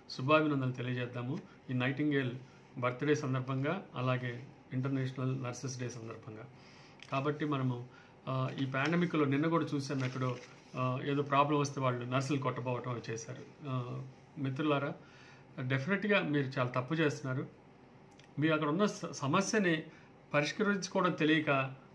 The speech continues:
నర్సులను, డాక్టర్లను కొట్టడం అది అసలు పరిష్కారమే కాదు అది. ఈ సమయంలో, ఆ, వాళ్ళిద్దరిని రక్షించుకోవాల్సిన బాధ్యత, అలాగే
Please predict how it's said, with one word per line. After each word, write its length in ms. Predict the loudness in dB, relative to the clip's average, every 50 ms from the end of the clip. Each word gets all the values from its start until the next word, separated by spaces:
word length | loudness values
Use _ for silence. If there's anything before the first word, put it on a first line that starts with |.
| -12 -4 -2
నర్సులను, 440 | -2 0 0 0 -2 0 0 2 2
డాక్టర్లను 440 | 2 2 2 2 0 -2 -2 -2
కొట్టడం 360 | -2 -2 -4 -4 -2 -2 0 0
అది 320 | 0 -2 -4 -6 -8 -10
అసలు 220 | -12 -12 -14 -12
పరిష్కారమే 540 | -10 -8 -8 -8 -6 -2 -2 0 0 0 -2
కాదు 240 | -2 -2 -2 -2 -2
అది. 260 | -2 -4 -4 -2 -2 -2
ఈ 40 |
సమయంలో, 560 | -4 -4 -4 -2 0 2 4 4 4 2 0 -2 -8 -14 -20 -20 -20 -14 -8 -4
ఆ, 60 | -4
వాళ్ళిద్దరిని 720 | -2 0 0 0 -2 -2 0 0 0 2 2 2 0 0 -2 -6 -12 -20 -20 -20 -18 -10 -6 -4 -2
రక్షించుకోవాల్సిన 840 | -2 -2 -2 -2 0 -2 -2 0 2 4 4 4 4 2 0 0
బాధ్యత, 400 | 2 2 2 2 0 -2 -2 -2
అలాగే 760 | -2 -2 -2 -4 -4 -2 0 0 2 2 0 0 0 -2 -4